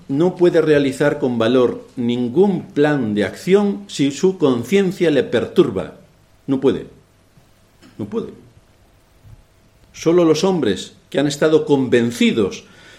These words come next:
de que estaban siguiendo una causa justa son los que a lo largo de la historia se distinguen como hombres de valor.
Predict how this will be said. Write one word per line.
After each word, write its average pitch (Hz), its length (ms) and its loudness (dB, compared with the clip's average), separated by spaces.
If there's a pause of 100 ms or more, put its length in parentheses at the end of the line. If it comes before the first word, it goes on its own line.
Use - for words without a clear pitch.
(140)
de 113 160 -2
que 113 80 -2
estaban 165 300 0
siguiendo 151 420 -2
una 104 180 -2
causa 147 340 0
justa 208 600 -2 (380)
son 175 320 0
los 151 160 0
que - 120 -2
a 139 60 2
lo 135 140 2
largo 180 460 2
de 139 80 2
la 104 80 2
historia 160 560 2 (280)
se - 160 0
distinguen 147 800 -2
como 120 200 0
hombres 151 440 -4
de 117 100 2
valor. 101 320 0